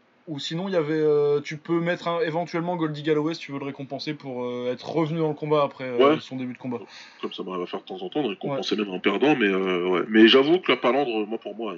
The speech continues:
Speaker 2: il perd
Speaker 1: Non,
Speaker 2: clairement
Speaker 1: ouais,
Speaker 2: le
Speaker 1: Palandre,
Speaker 2: premier,
Speaker 1: ouais.
Speaker 2: donc, euh, ouais.
Speaker 1: Mais, euh, au milieu du premier, j'étais, je, je me, je disais qu'il finirait pas le combat, donc, euh.
Speaker 2: Ouais. Non, moi, je suis d'accord.
Speaker 1: Euh, l'upset de la semaine.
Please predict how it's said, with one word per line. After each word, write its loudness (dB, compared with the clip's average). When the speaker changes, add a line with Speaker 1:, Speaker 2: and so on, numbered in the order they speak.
Speaker 2:
il -18
perd -2
Speaker 1:
Non, 6
Speaker 2:
clairement 6
Speaker 1:
ouais, 4
Speaker 2:
le -2
Speaker 1:
Palandre, 4
Speaker 2:
premier, 0
Speaker 1:
ouais. -6
Speaker 2:
donc, -16
euh, -10
ouais. -10
Speaker 1:
Mais, 0
euh, 8
au 2
milieu -2
du -2
premier, -2
j'étais, -2
je, -4
je -6
me, -2
je -6
disais -8
qu'il -14
finirait -8
pas -8
le -12
combat, -8
donc, -12
euh. -12
Speaker 2:
Ouais. -10
Non, -10
moi, -10
je -10
suis -12
d'accord. -4
Speaker 1:
Euh, 0
l'upset -4
de -6
la -2
semaine. -8